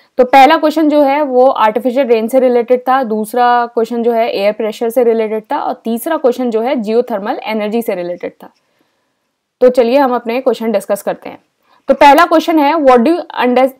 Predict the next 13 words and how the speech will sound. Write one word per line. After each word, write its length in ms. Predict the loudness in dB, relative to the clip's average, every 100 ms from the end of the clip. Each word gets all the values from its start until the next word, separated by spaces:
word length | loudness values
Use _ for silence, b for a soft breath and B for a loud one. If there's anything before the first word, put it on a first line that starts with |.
| -10
uh, 240 | -4 -2 2
what 120 | 2
do 80 | 4
you 100 | 2
mean 280 | 2 4 4
by 140 | 2 2
artificial 540 | 0 -2 -2 -2 0
rain 220 | -2 -6
or 360 | -8 _ -2 -2 0
cloud 280 | 2 4 2 -2 -6
seeding? 300 | -6 -6 -8 -12 b b b b b b b _ 0
Underlining 640 | 2 4 6 6 4 2 4
the 220 | 4 2